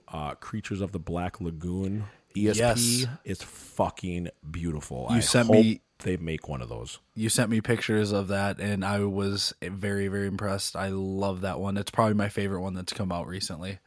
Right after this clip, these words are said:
Speaker 1: It's cool. I just hope they make it, 'cause I would, I would buy it and,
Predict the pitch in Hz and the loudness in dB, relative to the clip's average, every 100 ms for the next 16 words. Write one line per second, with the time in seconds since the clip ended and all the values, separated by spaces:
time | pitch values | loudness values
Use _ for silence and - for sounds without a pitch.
0 | _ _ - 98 - - 101 85 78 - | _ _ -6 -6 -4 0 2 2 -2 -6
1 | 80 69 78 78 - 82 58 - - - | -10 -10 -8 -8 -6 -6 -6 -10 -14 -10
2 | 82 71 69 139 - - - - - - | -8 -6 -6 -6 -10 -14 -20 -20 -20 -14
3 | - 69 69 82 113 127 90 92 | -12 -10 -8 -4 -4 -4 -6 -8